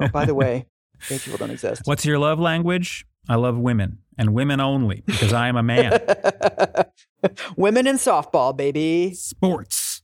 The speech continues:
Speaker 1: It is interesting because, like, on some level, like, yes, this is true, but also, like, the vast, vast, vast majority of people who know about the love languages, like, never bothered to pick up the book.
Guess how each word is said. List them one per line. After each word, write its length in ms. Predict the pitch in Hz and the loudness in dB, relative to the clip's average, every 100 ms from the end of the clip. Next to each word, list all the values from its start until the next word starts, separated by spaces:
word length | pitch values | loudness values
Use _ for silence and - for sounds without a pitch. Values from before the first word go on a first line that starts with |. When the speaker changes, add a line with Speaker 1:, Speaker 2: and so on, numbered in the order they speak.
| _ - | _ -2
Speaker 1:
It 100 | 359 | 0
is 120 | 359 | 0
interesting 360 | 381 392 359 | 0 0 0
because, 260 | 285 254 226 | -2 0 0
like, 120 | 226 - | -2 -2
on 160 | 196 | -4
some 260 | 185 196 214 | -2 -2 0
level, 500 | 131 147 135 127 - _ _ _ 190 | -2 0 0 -2 -6 _ _ _ -2
like, 160 | 190 | -2
yes, 320 | 151 180 214 208 | 0 0 0 0
this 180 | 180 | -2
is 140 | 185 170 | -2 -4
true, 460 | - 147 139 196 _ _ | -2 0 0 -2 _ _
but 140 | 185 - | -2 0
also, 580 | 147 165 226 226 233 - _ | 0 0 0 0 -2 -6 _
like, 200 | 175 165 | -4 -2
the 160 | 160 170 | -4 -4
vast, 480 | 127 135 143 175 - | -2 0 0 -2 -2
vast, 340 | 135 151 - | 0 0 -2
vast 340 | 135 120 135 | -2 -2 -2
majority 520 | 156 131 127 127 143 95 | -4 0 0 2 0 -2
of 160 | 120 | -4
people 500 | 127 127 139 143 131 - | -6 -2 0 0 -2 -2
who 340 | 139 123 117 - | 0 0 -2 -6
know 260 | 123 117 | -2 0
about 220 | 131 131 - | 0 0 -2
the 80 | |
love 180 | 107 90 | -4 -4
languages, 560 | 120 139 147 147 160 - - | -4 -2 -2 -2 -4 -4 -6
like, 160 | 127 | -4
never 340 | 127 120 120 135 | -2 -2 -2 -2
bothered 460 | 110 107 135 135 | 0 0 0 -2
to 60 | 135 | -4
pick 220 | - 139 | -8 -4
up 120 | 131 | -4
the 80 | 123 | -4
book. 320 | 107 127 - | -4 -4 -6